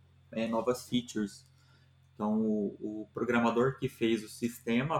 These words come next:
compilou bastante coisa na máquina pessoal dele e fez o deploy do, do sistema na A W S, e a gente não tinha acesso ao código-fonte completo do sistema pra gente recompilar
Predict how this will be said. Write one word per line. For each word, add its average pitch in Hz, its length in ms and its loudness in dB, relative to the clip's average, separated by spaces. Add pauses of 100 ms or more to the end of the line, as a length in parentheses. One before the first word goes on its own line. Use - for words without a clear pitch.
compilou 110 440 0
bastante 120 500 -4
coisa 110 320 2
na 104 100 2
máquina 104 420 0
pessoal 110 520 -2
dele 135 640 2 (840)
e 113 380 0
fez 123 300 4
o 120 40 4
deploy 110 560 2 (240)
do, 101 240 -2 (600)
do 113 100 -2
sistema 107 640 0
na 104 160 2
A 104 40 2
W 127 320 4
S, 151 540 2
e 147 120 4
a 151 60 8
gente 151 280 -2
não 156 100 0
tinha 139 280 0
acesso 131 400 2
ao 123 80 2
código-fonte 120 800 0
completo 135 600 2
do 127 120 0
sistema 120 600 2
pra 131 160 2
gente 123 340 0
recompilar 120 880 0